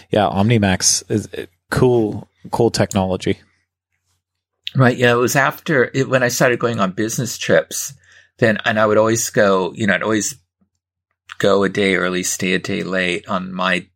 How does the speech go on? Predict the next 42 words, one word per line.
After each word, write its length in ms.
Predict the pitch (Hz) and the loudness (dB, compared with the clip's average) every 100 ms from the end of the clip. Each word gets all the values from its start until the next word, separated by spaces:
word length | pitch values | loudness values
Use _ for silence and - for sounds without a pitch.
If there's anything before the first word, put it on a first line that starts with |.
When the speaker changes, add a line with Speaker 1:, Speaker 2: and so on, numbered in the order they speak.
| - | -2
Speaker 2:
dime 440 | 87 90 87 87 - | 0 0 -4 -10 -8
and, 320 | 85 85 82 | -6 -6 -4
um, 260 | - - - | -4 -4 -6
see 260 | - 113 | 0 2
what 220 | 95 90 | 2 0
the 80 | - | -4
town 520 | - - - 98 92 - | -12 -6 0 0 0 -2
had 280 | 98 82 | -2 -2
to 80 | - | -4
Speaker 1:
Yeah. 60 | - | 0
Speaker 2:
offer. 460 | 101 101 98 90 - - - - | 0 0 -2 -4 -6 -16 -16 -2
And 160 | 110 113 | 2 4
I'd 240 | 104 113 | 2 2
always 280 | 120 139 - | 2 2 2
go 240 | 120 113 | 2 2
if 100 | 95 | 2
they 100 | - | -2
had 160 | 110 104 | -2 0
a 160 | 90 - | 0 -2
planetarium 760 | - 98 95 - 101 98 90 | -4 -4 -4 -6 -8 -4 -6
or 60 | 104 | -6
a 60 | 101 | -8
science 520 | - 87 90 98 - | -2 0 0 -2 -4
theater, 240 | 87 85 | -4 0
I 80 | 82 | -2
would 160 | 87 - | -4 -2
go. 180 | 92 | 0
And 120 | 90 101 | 2 0
then 140 | 123 | 2
I 80 | 107 | 0
would 160 | 95 | -2
see 260 | - - 95 | -4 -4 -4
more 460 | 90 92 90 101 - _ _ _ _ _ - | -4 -2 0 0 -8 _ _ _ _ _ -2
Omnimax 520 | 107 104 101 92 - - | 0 0 -2 -4 -4 -2
theaters, 320 | 98 101 87 | 0 0 -2
but 120 | 92 | -8
Horizons 460 | - 110 185 214 160 | 0 0 0 -4 -6
was 160 | - | -8
my 120 | 90 | -10
first 440 | 85 - 123 135 101 | -10 -4 -4 -4 -8
one. 240 | 98 127 _ | -8 -10 _
Speaker 1:
Wow. 120 | 123 | -18